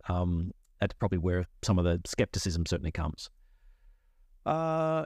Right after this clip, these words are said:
and then the, the next part for re-, in terms of reliability, he talks about, um, you know, is the fact that, yeah, uranium is pretty spread around the world. Um, Australia and Canada have got, um, truckloads of it, and, uh, you know, it's most, most countries around the world have got,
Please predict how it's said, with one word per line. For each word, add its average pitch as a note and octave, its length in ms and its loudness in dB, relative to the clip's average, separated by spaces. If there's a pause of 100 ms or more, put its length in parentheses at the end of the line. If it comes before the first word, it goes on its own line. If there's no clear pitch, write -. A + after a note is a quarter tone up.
and F#3+ 180 2
then G3+ 100 2
the, F#3+ 140 4
the F#3 100 -4
next F#3 220 0
part D3 280 0
for C#3+ 220 0
re-, D#3 260 0 (220)
in G#3+ 100 -2
terms D3+ 180 2
of C3+ 80 2
reliability, C3 560 4
he B2 60 2
talks B2 240 0
about, A#2+ 320 0 (120)
um, G#2+ 480 0 (200)
you C3 120 2
know, G#2+ 80 2
is G#2 100 2
the A2 60 -6
fact B2+ 220 0
that, A#2+ 100 0
yeah, D3 120 4
uranium B2 420 2
is A#2 120 2
pretty B2+ 180 0
spread B2+ 300 0
around B2 200 4
the A#2 60 0
world. C#3 380 0 (140)
Um, F#2+ 460 -2
Australia A2+ 380 2
and F#2+ 120 0
Canada A2 420 0
have G2 140 -4
got, F2 180 -2 (260)
um, F2 480 -4 (140)
truckloads A#2 420 2
of A#2 140 2
it, A#2+ 100 2 (460)
and, F2+ 560 2
uh, F2 600 2 (440)
you E2 100 0
know, E2 120 -2
it's - 260 -6 (240)
most, F#2 240 0
most G#2+ 200 2
countries E2+ 340 0
around F2 140 2
the F2 60 -2
world F2+ 200 2
have F2 140 -4
got, E2 140 -2